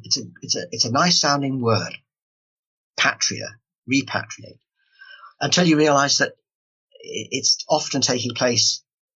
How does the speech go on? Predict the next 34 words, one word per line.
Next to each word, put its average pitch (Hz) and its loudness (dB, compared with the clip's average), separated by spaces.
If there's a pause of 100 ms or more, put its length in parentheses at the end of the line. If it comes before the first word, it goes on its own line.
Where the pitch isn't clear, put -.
(300)
um, 113 0 (180)
without 117 -2
refugees' 117 -2
agreement 117 -6
or 101 -12
re-, 104 -10
without 107 -2
their 107 -8
participation. - -6 (920)
Um, 107 -4
so 117 2
you, 117 0
U 135 -4
N 120 2
H 120 2
C 127 0
R 113 4
agrees 135 2 (320)
with 139 -2
a, 131 0 (260)
with 139 -2
the 110 -6
two 127 2
countries 120 0
involved 110 2 (140)
where 123 0
refugees 113 0
are, 156 6 (160)
where 127 -2
they 113 -2
should 107 -2
be 107 -8
repatriated 123 -2
to, 120 0